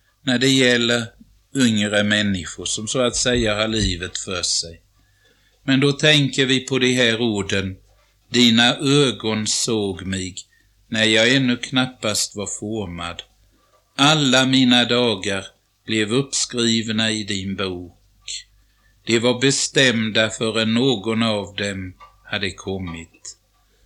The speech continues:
Hur outgrundliga är inte för mig dina tankar, o Gud. Hur stor är inte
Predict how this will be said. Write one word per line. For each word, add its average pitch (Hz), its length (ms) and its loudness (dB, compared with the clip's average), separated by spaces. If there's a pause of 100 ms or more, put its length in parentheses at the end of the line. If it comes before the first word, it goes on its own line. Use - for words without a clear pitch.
(140)
Hur 120 340 2
outgrundliga 135 1500 2
är 110 200 2
inte 120 320 -4
för 110 240 -6
mig 107 320 -2
dina 120 500 0
tankar, 107 760 -6
o 95 140 -8
Gud. 87 420 -10 (560)
Hur 120 160 -2
stor 117 800 -2
är 104 180 -2
inte 107 580 -6